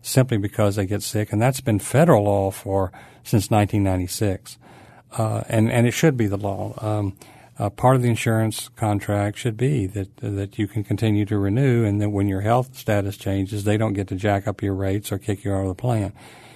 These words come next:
It's the law now. It's been federal law for quite a long time. It was law in most states for a long, long time. And, uh, and that's the way the law should read.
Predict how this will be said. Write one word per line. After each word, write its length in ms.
It's 140
the 80
law 240
now. 300
It's 120
been 320
federal 380
law 260
for 400
quite 220
a 60
long 200
time. 400
It 120
was 300
law 180
in 100
most 280
states 340
for 160
a 60
long, 260
long 220
time. 400
And, 380
uh, 220
and 120
that's 160
the 60
way 140
the 100
law 180
should 240
read. 280